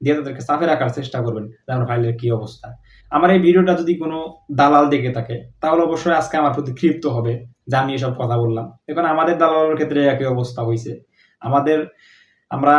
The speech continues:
একই এলাকার আট থেকে দশ জন লোক ছিলাম, এখন totally দশ জন আছি আর কি।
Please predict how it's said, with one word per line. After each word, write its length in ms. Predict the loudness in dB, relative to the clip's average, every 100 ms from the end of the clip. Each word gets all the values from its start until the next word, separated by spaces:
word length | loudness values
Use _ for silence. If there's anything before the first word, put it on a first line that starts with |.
| 6
একই 280 | 4 2 0
এলাকার 400 | 0 2 2 2
আট 160 | 0 -2
থেকে 180 | -2 -2
দশ 200 | 2 2 2
জন 140 | 0
লোক 160 | 2 0
ছিলাম, 280 | 0 -2 -2 -4 -12 _ _ _ _
এখন 140 | -8 -4
totally 320 | 0 2 4
দশ 160 | 6 6
জন 120 | 4
আছি 200 | -2 -4 -6
আর 80 | -8
কি। 100 | -14